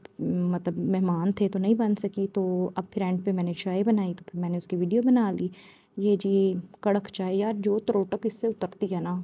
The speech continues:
उससे वो सब्ज़ चाय से उतर ही नहीं सकती। जो हम जैसे नशे वाले लोग हैं ना, वो बस यही कर सकते हैं।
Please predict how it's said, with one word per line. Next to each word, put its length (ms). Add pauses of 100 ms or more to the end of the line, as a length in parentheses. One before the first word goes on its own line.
(120)
उससे 240
वो 300
सब्ज़ 360
चाय 140
से 120
उतर 260
ही 80
नहीं 120
सकती। 480
जो 180
हम 240
जैसे 220
नशे 300
वाले 220
लोग 260
हैं 60
ना, 100
वो 180
बस 260
यही 100
कर 160
सकते 360
हैं। 80